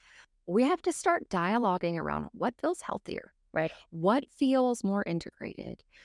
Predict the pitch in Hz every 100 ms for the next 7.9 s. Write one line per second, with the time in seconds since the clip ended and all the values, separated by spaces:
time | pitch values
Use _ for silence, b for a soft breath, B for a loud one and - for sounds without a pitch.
0 | B - 190 214 - - 247 247 233 226
1 | 220 - 185 180 - 190 190 - 190 170
2 | 170 - - - - 196 247 220 170 160
3 | 151 202 214 - 180 - 147 - - 147
4 | 156 165 175 170 170 165 151 - 147 151
5 | - - 147 - 147 160 - 214 240 _
6 | _ - 202 208 208 202 202 196 175 175
7 | 180 - - - - 185 185 180 180